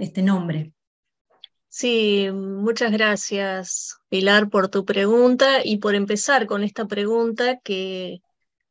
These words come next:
Speaker 2: le da el título a nuestro libro, Mariología. Eh, sin duda es un uso poco frecuente,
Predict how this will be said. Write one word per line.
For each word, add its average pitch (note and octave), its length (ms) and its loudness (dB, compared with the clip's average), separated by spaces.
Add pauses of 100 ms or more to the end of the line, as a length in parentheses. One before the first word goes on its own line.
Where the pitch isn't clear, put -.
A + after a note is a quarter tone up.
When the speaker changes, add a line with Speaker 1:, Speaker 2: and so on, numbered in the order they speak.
(160)
Speaker 2:
le G3 720 0
da G#3+ 340 4
el G3+ 220 2
título G#3 540 0
a G3 80 -2
nuestro G3+ 420 -4
libro, A3+ 720 -2 (200)
Mariología. G#3 1400 -2 (680)
Eh, G3+ 280 2
sin G#3+ 280 -2
duda A3+ 340 4
es A3+ 200 0
un A3 160 -2
uso A3+ 440 -2
poco G#3+ 280 -4
frecuente, G#3+ 960 -2